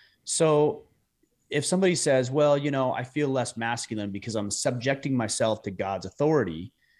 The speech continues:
do you feel the same about waking up when your alarm goes off at six o'clock every morning?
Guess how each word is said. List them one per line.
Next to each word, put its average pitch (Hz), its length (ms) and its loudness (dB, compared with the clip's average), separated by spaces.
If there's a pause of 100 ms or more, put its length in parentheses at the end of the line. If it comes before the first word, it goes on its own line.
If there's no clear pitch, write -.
(460)
do 131 100 -2
you 156 160 4
feel 165 260 0
the 151 100 2
same 143 640 0
about 110 460 0 (280)
waking 123 400 0
up 123 300 0
when 120 100 -4
your 117 100 -4
alarm 117 280 0
goes 107 200 -4
off 98 220 -4
at - 80 -8
six - 280 -6
o'clock 110 340 -4
every 82 160 -4
morning? 71 320 -12